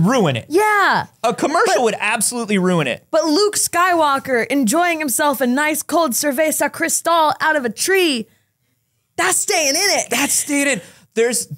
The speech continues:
Speaker 1: there's such a good one of the Emperor in the throne room
Speaker 2: <laughs> Yeah,
Speaker 1: pulling one
Speaker 2: where he
Speaker 1: to
Speaker 2: reaches.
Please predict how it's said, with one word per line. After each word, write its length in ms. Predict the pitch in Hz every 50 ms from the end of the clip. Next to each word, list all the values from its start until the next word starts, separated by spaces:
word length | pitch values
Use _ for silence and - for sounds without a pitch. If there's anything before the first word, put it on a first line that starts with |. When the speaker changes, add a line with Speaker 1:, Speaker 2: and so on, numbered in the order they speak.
| - -
Speaker 1:
there's 280 | 226 220 214 208 202
such 380 | - - - - 208 190 - -
a 60 | 214
good 260 | 170 139 175 185 185
one 280 | 190 202 202 196 202 208
of 260 | - - 170 160 151 151
the 180 | 165 160 -
Emperor 420 | 170 170 170 170 196 196 196 202 190
in 140 | 185 170
the 100 | 160 151
throne 480 | 143 - - 170 151 160 156 165 175 175
room 380 | 185 190 196 196 202 202 220 - -
Speaker 2:
<laughs> 60 | -
Yeah, 280 | 254 254 - 226 269 285
Speaker 1:
pulling 280 | 277 233 214 220 214 208
one 140 | 208 - 370
Speaker 2:
where 80 | 349
he 120 | 320 320 320
Speaker 1:
to 80 | 320
Speaker 2:
reaches. 680 | 311 311 311 302 - - 330 320 320 330 349 330 285 294